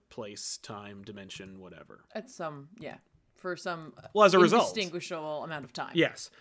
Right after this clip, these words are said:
Speaker 1: Uh, but that's what's more important, is what the Silver Surfer is up to. And so Surfer winds up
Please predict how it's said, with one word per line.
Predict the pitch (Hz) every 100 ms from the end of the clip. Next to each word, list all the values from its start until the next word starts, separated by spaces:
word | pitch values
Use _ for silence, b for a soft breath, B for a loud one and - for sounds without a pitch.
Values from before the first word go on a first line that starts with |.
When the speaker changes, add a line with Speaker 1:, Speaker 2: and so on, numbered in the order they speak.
| b
Speaker 1:
Uh, | - 143 143 139 -
but | 151 170 175
that's | 170 240 233 190
what's | 202 190
more | 180 165
important, | 151 147 117 123
is | 120
what | 139 156 156
the | 139
Silver | 156 135 127
Surfer | 135 120 123
is | 123
up | 143 165 -
to. | 123 87 82 107
And | -
so | 170 151 143 b b b b b b b _ _ B B - 131
Surfer | 170 240 247 247 226 214
winds | 180 190 190 185 180
up | 180 -